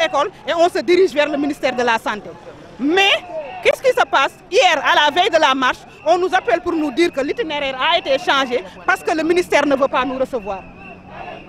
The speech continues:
Ce qui est une aberration. Parce que nous, on peut faire la marche, aller vers là-bas. Il peut ne, il peut nous recevoir comme il ne peut pas, il peut ne pas nous recevoir.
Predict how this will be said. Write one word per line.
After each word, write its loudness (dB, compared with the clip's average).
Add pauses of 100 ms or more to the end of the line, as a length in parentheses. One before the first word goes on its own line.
(520)
Ce -2
qui 2
est 4
une -2
aberration. 2 (280)
Parce 2
que -2
nous, 4
on 6
peut 2
faire 2
la 4
marche, 0
aller 2
vers 0
là-bas. -2 (300)
Il 2
peut 2
ne, -4 (200)
il -4
peut 2
nous 6
recevoir 0
comme -8
il -2
ne -2
peut -8
pas, 0
il -4
peut -4
ne -4
pas 0
nous -2
recevoir. 0